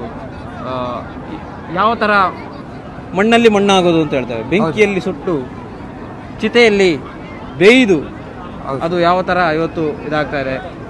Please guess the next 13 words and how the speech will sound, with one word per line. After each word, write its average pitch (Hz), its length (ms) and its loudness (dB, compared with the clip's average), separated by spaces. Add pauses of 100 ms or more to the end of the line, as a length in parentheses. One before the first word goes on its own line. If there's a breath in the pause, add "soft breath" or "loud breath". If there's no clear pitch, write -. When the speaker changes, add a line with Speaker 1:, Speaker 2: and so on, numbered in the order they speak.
(220)
Speaker 1:
ದಿವಸಕ್ಕೆ 262 420 2
ಇಷ್ಟೆಲ್ಲ 233 400 2
ಬಾಡಿಗಳನ್ನು 190 480 0
ಮಾ-, 139 340 -4
ಹೊತ್ತಿಸ್ತಾರೆ, 139 440 -4
ಯಾಕೆಂದ್ರೆ 202 340 2
ಮತ್ತೆ 185 320 0
ಹುಟ್ಟಬಾರ್ದು, 185 540 2
Speaker 2:
ನೋಡಿ 190 160 6
Speaker 1:
ನೇರವಾಗಿ 220 420 8
ಸ್ವರ್ಗಕ್ಕೆ 220 420 4
ಹೋಗ್ಬೇಕು 202 460 6
ಅನ್ನುವಂತಹ 170 560 2